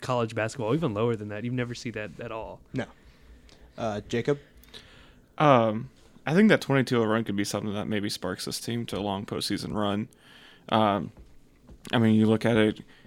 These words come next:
Speaker 3: you know, they're down by seven with about seven minutes to go. Um, looking at another, you know,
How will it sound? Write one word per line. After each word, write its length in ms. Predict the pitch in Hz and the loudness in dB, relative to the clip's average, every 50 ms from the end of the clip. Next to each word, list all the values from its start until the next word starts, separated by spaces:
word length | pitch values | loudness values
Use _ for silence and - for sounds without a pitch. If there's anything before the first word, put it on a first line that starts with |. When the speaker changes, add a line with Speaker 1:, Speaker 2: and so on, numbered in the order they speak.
| - - - | -20 -14 -2
Speaker 3:
you 100 | - 117 | 0 2
know, 80 | 113 110 | 4 4
they're 100 | 113 110 | 4 4
down 220 | 117 117 117 117 | 6 8 8 8
by 100 | 117 113 | 8 4
seven 580 | 107 - 151 143 139 127 135 131 127 123 117 104 | 4 6 6 6 8 8 8 8 8 6 6 4
with 180 | 120 117 - | 2 0 2
about 220 | - 120 117 - - | 2 2 2 2 4
seven 240 | - 131 123 117 | 4 4 6 6
minutes 240 | 117 113 113 110 - - | 6 4 2 0 0 -2
to 80 | 127 | 2
go. 420 | 117 120 113 113 113 113 113 110 - - - - - - - - _ - - | 4 6 8 8 6 6 4 0 -2 -10 -20 -20 -20 -20 -20 -20 _ -4 0
Um, 380 | 104 107 107 101 85 82 - | 2 2 2 2 0 -2 0
looking 240 | 131 123 120 120 123 | 0 0 2 2 2
at 80 | 113 113 | 4 4
another, 300 | 113 113 113 110 110 110 | 4 4 4 4 2 2
you 100 | 110 110 | 0 0
know, 320 | 110 107 107 107 107 | 0 0 0 -2 -4